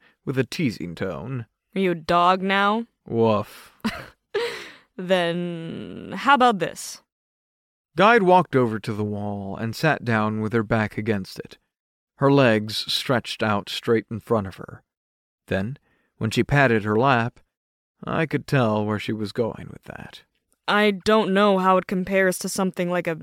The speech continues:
Speaker 2: a pillow, but you could use my lap as one.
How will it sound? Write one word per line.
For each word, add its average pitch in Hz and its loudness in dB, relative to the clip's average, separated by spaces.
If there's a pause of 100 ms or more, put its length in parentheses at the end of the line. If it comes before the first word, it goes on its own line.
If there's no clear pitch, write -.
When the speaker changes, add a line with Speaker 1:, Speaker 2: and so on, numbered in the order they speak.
(100)
Speaker 2:
a - -12 (160)
pillow, 220 0 (120)
but 175 -2 (600)
you 196 -6
could 208 -4
use 240 0
my 180 0
lap 185 2
as 208 -4
one. 170 -6